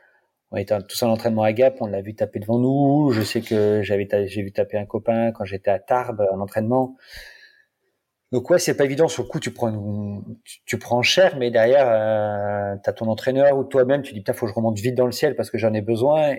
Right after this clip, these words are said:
Et tu, tu, quand t'es dans l'avion, t'y penses plus. Après, c'est comme le, la Formule un. Je veux dire, l'année dernière, t'as Romain Grosjean qui, qui reste vingt-sept secondes dans le feu. Est-ce que tous les pilotes derrière ont dit non, non, on veut plus repartir parce qu'on va mourir ?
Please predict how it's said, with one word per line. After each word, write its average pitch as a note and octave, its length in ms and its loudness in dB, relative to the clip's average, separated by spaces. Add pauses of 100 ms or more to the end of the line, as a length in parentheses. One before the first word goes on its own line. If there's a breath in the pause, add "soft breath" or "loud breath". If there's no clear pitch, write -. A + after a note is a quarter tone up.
Et G#2 920 0 (400)
tu, - 240 -6 (120)
tu, - 240 -6 (160)
quand D3+ 160 2
t'es D#3+ 120 0
dans D3+ 120 4
l'avion, D#3 260 4
t'y - 140 -6
penses - 260 -2
plus. - 400 -12 (880)
Après, B2+ 240 2
c'est - 160 -4
comme C3+ 220 0
le, B2+ 320 4
la B2 100 6
Formule A#2+ 380 0
un. D3+ 120 4
Je G#2+ 60 -6
veux A2+ 80 -4
dire, A2+ 200 4
l'année G#2+ 120 2
dernière, A#2+ 260 2
t'as G#2 120 -2
Romain A2 260 0
Grosjean B2+ 380 2
qui, G2+ 340 -8
qui - 140 -2
reste A2 240 0
vingt-sept A2 360 0
secondes A#2+ 460 2
dans A2+ 160 2
le A#2 60 2
feu. E3 260 0 (840 loud breath)
Est-ce C3+ 220 -2
que C3 80 -4
tous A#2 160 -8
les C3+ 140 2
pilotes D3 340 0
derrière B2 300 6
ont A#2+ 40 0
dit A#2+ 140 -4
non, B2+ 120 2
non, C#3+ 100 4
on A#2+ 140 4
veut G#2 120 -6
plus A#2 120 -6
repartir C3 340 -2
parce - 80 -6
qu'on B2 100 -4
va A#2 120 4
mourir ? B2+ 380 2